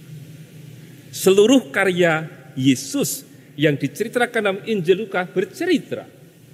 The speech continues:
lewat ajarannya, lewat penyembuhannya, lewat mujizat-mujizatnya, bahwa Allah itu penuh belas kasih dan maha pengampun. Tetapi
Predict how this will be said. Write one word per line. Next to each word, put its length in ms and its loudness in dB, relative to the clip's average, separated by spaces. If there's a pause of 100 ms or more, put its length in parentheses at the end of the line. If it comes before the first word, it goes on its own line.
(140)
lewat 480 2
ajarannya, 800 0 (400)
lewat 480 0
penyembuhannya, 1300 0
lewat 400 2
mujizat-mujizatnya, 1400 -2
bahwa 320 -2
Allah 320 -6 (160)
itu 400 -6 (160)
penuh 360 0 (200)
belas 240 -6
kasih 400 -8 (300)
dan 320 0
maha 380 -10 (180)
pengampun. 640 -14 (2000)
Tetapi 480 -8